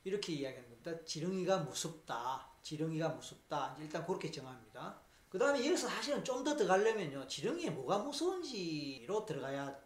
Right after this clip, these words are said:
좀 더 효과가 있습니다. 그래서 예를 들어서 지렁이가 꿈틀거리는 게 무섭다든지, 지렁이가 길쭉한 게 무섭다든지, 그것 따라 사람마다 다르거든요. 사실은 지렁이는 뭐 미안한 얘기지만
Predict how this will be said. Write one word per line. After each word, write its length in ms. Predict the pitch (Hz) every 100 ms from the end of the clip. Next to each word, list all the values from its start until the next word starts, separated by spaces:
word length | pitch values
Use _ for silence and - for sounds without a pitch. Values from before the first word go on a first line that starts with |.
| - -
좀 220 | 180 202
더 60 |
효과가 340 | 170 220 208 160
있습니다. 380 | - 143 131 123
그래서 260 | 190 160
예를 140 | 180 214
들어서 680 | 226 - 143 165 185 -
지렁이가 400 | - 180 240 208
꿈틀거리는 540 | 202 196 220 233 285 233
게 80 | 190
무섭다든지, 880 | 131 156 - 135 127 123 165 180 -
지렁이가 420 | 151 208 214 -
길쭉한 480 | 185 - 196 220 302
게 100 | 214
무섭다든지, 1000 | 135 147 - 123 113 - - 151 - -
그것 200 | - 247
따라 200 | 254 247
사람마다 580 | 185 208 240 233 233 185
다르거든요. 800 | 131 143 185 262 - 160 156 - - -
사실은 420 | - 226 320 330 -
지렁이는 540 | 202 269 302 220 165
뭐 80 | 143
미안한 360 | 156 202 208 190
얘기지만 600 | 139 131 147 208 156